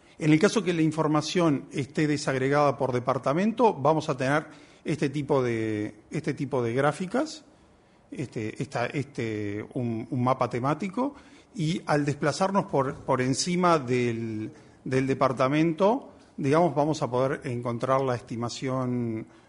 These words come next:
la estimación del, del indicador. Eh,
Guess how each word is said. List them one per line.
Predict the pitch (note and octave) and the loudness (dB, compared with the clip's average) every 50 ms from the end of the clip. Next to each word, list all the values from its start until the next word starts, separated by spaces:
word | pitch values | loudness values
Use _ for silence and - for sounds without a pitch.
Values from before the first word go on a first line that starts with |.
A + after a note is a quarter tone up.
| _ _ - | _ _ -8
la | C#3+ B2+ | -6 -6
estimación | A#2 - - C3 A#2+ A#2 A#2 - - C3 B2+ C3 B2+ | -6 -8 -8 -6 -6 -6 -6 -4 -4 -2 -2 -2 -2
del, | A#2+ A#2+ A#2 A2 G#2+ G#2 G#2 A2+ | -2 -2 -4 -4 -6 -6 -6 -6
del | A2 A2+ G#2+ | -6 -6 -4
indicador. | A2+ A2 G#2 G#2+ G2 - G2+ G2+ G2 F#2 - - - _ _ _ _ _ _ _ _ _ - | -4 -6 -6 -6 -8 -8 -8 -6 -8 -8 -10 -14 -20 _ _ _ _ _ _ _ _ _ -10
Eh, | - C3 B2 A#2+ A#2 A2+ G#2+ G#2+ G#2 G#2 G2+ G2 G2+ G2+ G2+ G#2+ - | -6 -4 -4 -4 -4 -4 -4 -4 -4 -4 -4 -6 -8 -8 -10 -12 -12